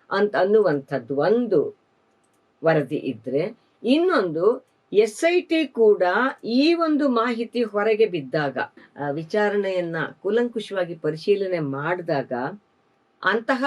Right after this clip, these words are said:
ಒಂದು ಘಟನೆಗೆ ಸಂಬಂಧಪಟ್ಟು ಸ್ಥಳೀಯ ಪೊಲೀಸ್ ಸ್ಟೇಷನ್ನಲ್ಲಿ ಒಂದು ಎಫ್ ಐ ಆರ್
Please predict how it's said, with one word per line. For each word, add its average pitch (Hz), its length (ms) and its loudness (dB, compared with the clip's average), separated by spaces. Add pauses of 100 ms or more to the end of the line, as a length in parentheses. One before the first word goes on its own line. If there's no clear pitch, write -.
ಒಂದು 214 320 4
ಘಟನೆಗೆ 208 540 2
ಸಂಬಂಧಪಟ್ಟು 202 1000 -2
ಸ್ಥಳೀಯ 202 520 0
ಪೊಲೀಸ್ 196 380 0
ಸ್ಟೇಷನ್ನಲ್ಲಿ 170 960 0 (280)
ಒಂದು 180 240 0
ಎಫ್ 165 380 0
ಐ 185 160 2
ಆರ್ 135 220 2